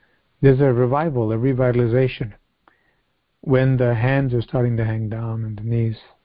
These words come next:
feeble, God comes and straightens everything out again, recharged. We spoke about the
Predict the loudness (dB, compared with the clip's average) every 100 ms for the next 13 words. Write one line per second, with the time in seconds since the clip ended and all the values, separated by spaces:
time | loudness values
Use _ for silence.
0 | _ _ _ _ _ _ _ _ _ _
1 | _ _ _ -20 0 2 2 -2 -6 -12
2 | _ _ _ _ _ _ _ _ _ _
3 | _ _ _ -10 -8 -6 0 0 0 -2
4 | -2 -2 0 -2 -2 -2 -4 -4 -4 -6
5 | -8 -12 _ _ _ _ _ _ _ _
6 | _ 0 0 0 -10 -10 -12 -16 _ _
7 | _ _ _ _ _ _ _ _ _ _
8 | _ _ _ _ _ _ _ _ _ _
9 | _ _ _ _ _ _ _ _ _ _
10 | _ _ -2 0 2 2 0 0